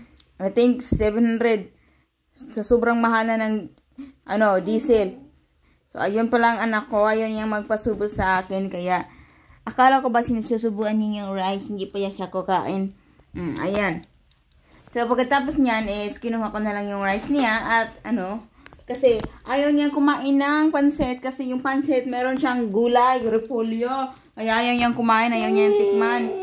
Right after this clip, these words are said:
Kasi nakikita niya kasi niya may repolyo. Ayan. Sobrang, ah, sarap ng ano nila dito, pansit. Oh. Kaso nga lang, yung kabila naming customer, yung nasa likod niya, no? Kita niyo namang nasa nga likod yung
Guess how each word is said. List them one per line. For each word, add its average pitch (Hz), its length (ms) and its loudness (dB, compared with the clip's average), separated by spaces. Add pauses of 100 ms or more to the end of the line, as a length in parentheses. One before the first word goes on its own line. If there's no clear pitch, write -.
(100)
Kasi 226 240 -10
nakikita 220 480 -10
niya 220 80 -6
kasi 226 240 -2
niya 220 160 0
may 208 160 -2
repolyo. 196 720 0 (1200)
Ayan. 254 640 2 (880)
Sobrang, 302 480 2
ah, 294 320 2
sarap 254 400 -4
ng 233 240 -6
ano 226 160 -4
nila 202 240 -8
dito, 170 240 -12
pansit. - 640 -12 (100)
Oh. 90 220 -10 (480)
Kaso 202 240 0
nga 214 160 2
lang, 196 240 0
yung 202 160 -6
kabila 208 400 0
naming 202 320 -6
customer, 196 480 -6
yung 185 240 -6
nasa 185 240 -4
likod 180 320 -2
niya, 180 320 0
no? 180 240 0
Kita 185 240 -4
niyo 180 240 -2
namang 180 160 0
nasa 180 160 -6
nga 175 160 -4
likod 170 320 -2
yung 175 100 -6